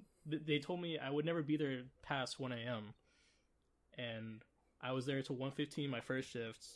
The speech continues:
But, like, the, the person didn't show up, like, the cleaners, so I was like, "Okay, like, I understand."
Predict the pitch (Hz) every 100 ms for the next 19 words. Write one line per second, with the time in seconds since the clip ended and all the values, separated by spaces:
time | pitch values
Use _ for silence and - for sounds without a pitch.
0 | - _ _ _ _ _ - 165 165 151
1 | 165 156 139 151 196 214 214 226 208 196
2 | - 156 135 151 143 139 135 117 - 131
3 | 139 151 160 - 131 127 123 127 123 123
4 | 127 120 117 113 113 113 113 113 120 117
5 | 117